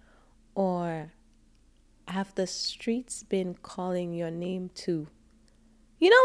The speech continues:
like, just when you see the sun, it's just like, "I should be outside." Whatever that means to you, okay? I just physically, I just mean physically outside.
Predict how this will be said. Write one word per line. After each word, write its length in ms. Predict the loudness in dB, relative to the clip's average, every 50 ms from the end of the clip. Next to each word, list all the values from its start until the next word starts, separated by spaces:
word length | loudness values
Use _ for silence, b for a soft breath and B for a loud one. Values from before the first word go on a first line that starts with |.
| 8 6
like, 400 | 6 2 -4 -18 -10 -8 0 4
just 220 | 4 4 4 4
when 200 | 4 4 6 6
you 60 | 4
see 240 | 2 2 4 4 6
the 140 | 6 6 4
sun, 460 | 4 -2 -2 2 4 6 6 6 4
it's 200 | 2 0 -2 -2
just 320 | 0 0 0 0 0 0 0
like, 520 | 2 2 2 0 0 -4 -12 -20 -20 -20 -20 -20 -20 -20 -20 -20 -20 -20 -20 -20 -20 -16 -4 -2
"I 100 | -2 -2
should 300 | -2 -4 -8 -10 -8 -4
be 160 | -4 -2 -2
outside." 960 | -2 -6 -8 -10 -10 -8 -8 -6 -4 -4 -4 -4 -6 -8 -10 -10 -10 -12 -14 -14 _ b b b b b b b b b b b b
Whatever 320 | -8 -2 -2 0 0 0 -2
that 240 | -4 -6 -8 -8 -8
means 400 | -8 -8 -8 -8 -10 -12 -14 -18 -18 -14
to 80 | -14 -12
you, 340 | -12 -10 -10 -12 -12 -12 -16 -12 -12
okay? 400 | -12 -10 -6 -6 -4 -4 -4 -6
I 180 | -6 -6 -6
just 240 | -6 -6 -8 -10 -8
physically, 460 | -6 -6 -6 -6 -10 -14 -12 -12 -12 -4 0
I 100 | 0 0
just 200 | 0 -2 -6 -4
mean 180 | -6 -6 -6 -8
physically 580 | -6 -4 -4 -2 -2 -4 -8 -6 -6 -4 -4
outside. 680 | -4 -4 -8 -10 -6 -6 -4 -4 -4 -6 -8 -10 -14